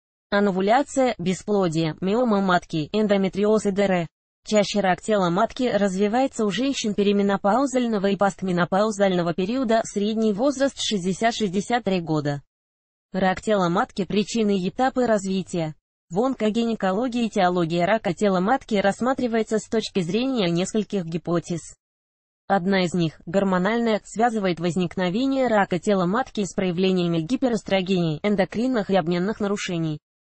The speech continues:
что отмечается у семидесяти процентов больных. Гиперэстрогения характеризуется ановуляторными циклами и кровотечениями, бесплодием, поздней менопаузой, опухолевыми гиперпластическими процессами в яичниках и матке.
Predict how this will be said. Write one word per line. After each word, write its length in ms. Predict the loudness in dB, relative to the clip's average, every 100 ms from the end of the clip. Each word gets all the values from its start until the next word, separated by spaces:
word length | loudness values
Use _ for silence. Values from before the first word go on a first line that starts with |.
| _ _ _
что 240 | -8 0 2
отмечается 640 | 2 0 0 0 0 -4
у 60 | -6
семидесяти 720 | -2 0 0 0 -2 -4 -4
процентов 560 | -2 -2 -2 -2 -2 0
больных. 520 | 0 0 0 -4 -8 _ _ _ -4
Гиперэстрогения 1120 | 0 0 0 -2 -2 -2 0 2 2 2 0
характеризуется 840 | -4 -8 -4 -4 -2 -2 -2 0
ановуляторными 880 | 0 0 0 2 0 0 0 0 -2
циклами 580 | -2 -4 -2 0 0 0
и 20 |
кровотечениями, 960 | -2 -2 -2 -4 -4 -2 -2 0 -2 -4
бесплодием, 800 | -4 -4 -2 0 0 0 0 -2
поздней 440 | 0 2 2 2 2
менопаузой, 800 | 2 0 0 0 0 0 -2 0
опухолевыми 720 | -4 -4 -2 0 2 2 2
гиперпластическими 1200 | 0 -4 -4 -2 -2 -2 -6 -4 -6 -6 -4 -4 -8 _ _ _ _ _ _
процессами 640 | 0 0 2 -2 0 -2
в 60 | 0
яичниках 680 | 0 2 0 -2 -2 -4 -2
и 60 |
матке. 440 | 0 -2 -2 -10